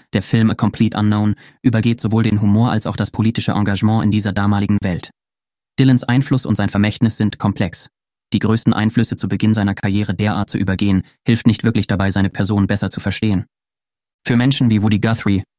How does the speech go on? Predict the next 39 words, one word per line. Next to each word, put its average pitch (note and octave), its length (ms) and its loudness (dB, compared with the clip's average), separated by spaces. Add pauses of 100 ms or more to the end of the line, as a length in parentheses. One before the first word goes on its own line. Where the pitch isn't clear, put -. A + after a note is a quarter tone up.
(100)
und G2+ 100 2
Pete A2+ 220 2
Seeger G#2+ 340 2 (640)
war A2+ 100 2
Folkmusik A#2 520 2
nie B2 140 6
nur A2 120 4
Musik, G#2 400 2 (340)
sie A2 140 2
war G#2 140 0
Erinnerung, F#2+ 580 0 (400)
Widerstand F#2+ 540 0 (360)
und A#2 120 2
eine A2+ 100 2
stete A#2 320 0
Mahnung, G2 380 0 (400)
dass A2 160 0
selbst A2 280 0
in G2+ 60 2
den G2+ 120 2
härtesten A#2 440 0
Zeiten G2 400 0 (240)
die - 140 0
einfachsten A#2+ 440 -2
Lieder G#2 240 2
die G2 80 2
Kraft - 280 -4
vermitteln G2 340 0
können, G2 300 0 (260)
dass A2 160 0
es A2 80 0
sich - 180 -2
lohnt, G#2 300 2 (260)
für - 120 0
eine A2+ 100 2
bessere G#2+ 380 0
Welt G2+ 160 0
zu - 80 -4
kämpfen. - 400 -2